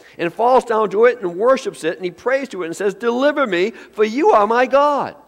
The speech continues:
See what he's saying? The carpenter cuts down the wood. He builds things, takes some of that wood, makes a fire,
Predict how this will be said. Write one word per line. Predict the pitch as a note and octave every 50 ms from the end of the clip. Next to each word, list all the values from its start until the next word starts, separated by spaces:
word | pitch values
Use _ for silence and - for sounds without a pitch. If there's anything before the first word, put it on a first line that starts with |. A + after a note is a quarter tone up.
| _ _ _ _ _ _ _ _ _ _ _ _ _ _ _ _ _ _ _ _ _ _ _ _ _ _ _ _ _ _ _ -
See | A#3+
what | C4
he's | G#3 -
saying? | - B3+ B3+ C4 C4 A3+
The | F#3 E3+
carpenter | - B3 B3+ C4 - A3+ G#3 G3
cuts | E3+ - - A3+ B3+ -
down | C4 C4 B3 B3
the | A#3
wood. | F#3 D#3+ E3 F3 G#3
He | A3+
builds | F3 - - G3 A3 A3+ G#3 G#3+
things, | - G3 G3 G3 G#3+ A#3 B3 C#4 - _ _ _ _ _ -
takes | - G#3 G#3 F3+
some | - G#3 G#3 G#3
of | G3+
that | G#3 G#3 F#3
wood, | F3+ F#3+ G#3+ G#3
makes | F3+ F#3+ F#3+ F#3+ -
a | D#3+
fire, | - - - F3+ F3+ F3+ F#3 F#3 G3 G#3+ A#3+ D4+